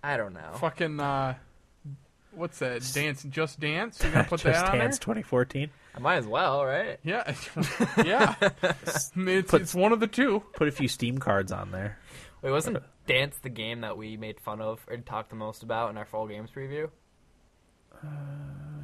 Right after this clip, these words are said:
Speaker 3: maybe.
Speaker 1: I think it was.
Speaker 2: We did make fun of it.
Speaker 3: Yeah.
Speaker 1: For a solid couple
Speaker 2: Well,
Speaker 1: five
Speaker 2: watch,
Speaker 1: minutes.
Speaker 2: it'll be awesome. Remember, like, we made fun of Far Cry three?
Speaker 3: That's right.
Speaker 1: <laughs> It was
Speaker 2: <laughs>
Speaker 1: awesome.
Speaker 2: It was so good.
Speaker 3: I don't know if we made fun of it as much as we didn't get it.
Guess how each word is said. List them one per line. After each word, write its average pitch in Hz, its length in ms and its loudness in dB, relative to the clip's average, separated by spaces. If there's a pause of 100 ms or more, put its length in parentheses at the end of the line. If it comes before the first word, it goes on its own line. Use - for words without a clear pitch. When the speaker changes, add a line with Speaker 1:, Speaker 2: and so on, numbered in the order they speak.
Speaker 3:
maybe. 139 480 -2
Speaker 1:
I 113 60 -14
think 165 160 -8
it - 80 -2
was. 120 200 0
Speaker 2:
We 139 100 2
did 135 180 -2
make 123 180 -8
fun 123 240 -12
of 120 100 -10
it. 123 140 -10 (280)
Speaker 3:
Yeah. - 140 -18 (360)
Speaker 1:
For 117 140 -6
a 110 60 -8
solid 110 520 -2 (160)
couple - 280 -10
Speaker 2:
Well, 143 240 0
Speaker 1:
five 147 100 4
Speaker 2:
watch, 156 180 8
Speaker 1:
minutes. 110 100 -4
Speaker 2:
it'll 143 120 0
be 135 160 -2
awesome. 135 380 0
Remember, 131 260 -4
like, 131 200 -2
we 143 80 -4
made 131 180 -4
fun 139 160 -4
of 127 80 -8
Far 135 220 -2
Cry 135 200 0
three? 135 320 -6 (140)
Speaker 3:
That's 98 220 -8
right. 104 340 -4
Speaker 1:
<laughs> - 80 -14
It 120 100 -10
was 113 200 -4
Speaker 2:
<laughs> - 0 -
Speaker 1:
awesome. 113 320 0
Speaker 2:
It 139 100 2
was - 140 -8
so 147 240 -2
good. 147 320 0
Speaker 3:
I 160 100 6
don't 220 80 4
know 226 100 8
if 202 100 4
we 202 80 4
made 147 200 6
fun 180 220 6
of 127 120 6
it 110 140 6
as 113 160 2
much 117 220 2
as 110 100 -2
we 110 120 2
didn't 104 280 0
get 101 220 0
it. 175 200 4